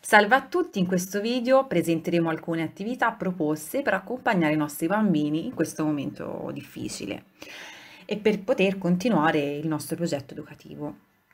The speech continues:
Ad esempio, in questa settimana abbiamo trattato il tema della Pasqua, utilizzando dei tutorial,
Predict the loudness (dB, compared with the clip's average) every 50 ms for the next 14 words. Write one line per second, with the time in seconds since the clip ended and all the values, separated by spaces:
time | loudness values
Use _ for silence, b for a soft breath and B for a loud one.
0 | _ _ _ _ _ _ _ _ _ _ -6 -2 2 2 2 4 4 4 4 4
1 | 2 2 4 6 6 6 4 2 0 0 -2 -2 -2 -2 -4 -6 -10 -8 -2 0
2 | 2 4 4 4 4 4 2 2 0 0 0 0 -2 -2 -2 -4 -4 -6 -6 -4
3 | -4 -2 -2 -2 -4 -2 0 0 0 2 2 2 4 2 4 6 6 6 6 4
4 | 0 -4 -6 -6 -6 -6 -8 _ _ _ b b b b b b b b b b
5 | b -10 -6 -4 0 0 0 0 4 6 6 6 8 6 6 4 4 0 0 -2
6 | 0 4 6 6 6 6 4 2 2 0